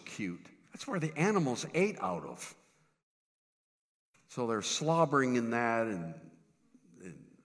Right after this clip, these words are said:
nasty. I'm, I'm sure Mary did what she could to clean it out. What a mess.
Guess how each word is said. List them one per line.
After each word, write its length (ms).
nasty. 560
I'm, 220
I'm 120
sure 260
Mary 340
did 260
what 120
she 100
could 280
to 60
clean 360
it 100
out. 360
What 120
a 40
mess. 480